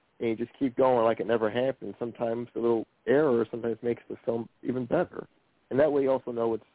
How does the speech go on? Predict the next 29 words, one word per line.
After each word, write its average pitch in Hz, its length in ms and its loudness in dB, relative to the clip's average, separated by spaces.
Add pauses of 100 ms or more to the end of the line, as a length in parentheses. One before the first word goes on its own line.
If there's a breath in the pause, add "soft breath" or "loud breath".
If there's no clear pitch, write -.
(560)
truly 110 300 -2
acting. 135 300 -4
Like, 107 120 -2
if 123 80 -2
you 117 60 -4
go 127 160 2
to 120 120 4
a 110 40 -4
concert, 127 540 -2 (720)
you 101 100 -6
could 104 160 -2
tell 120 220 2
sometimes 117 380 -2
an 110 80 -4
accident 117 380 -2
happen. 127 440 -6 (540)
Uh, 101 60 4
I 104 120 6
went 117 240 0
to 120 80 0
a 117 80 6
Y 117 240 4
and 110 220 -2
T 147 100 -2
concert, 107 460 -6 (240)
like, 113 180 2
the, 104 260 2 (160)
on 104 160 -4
leap 143 220 0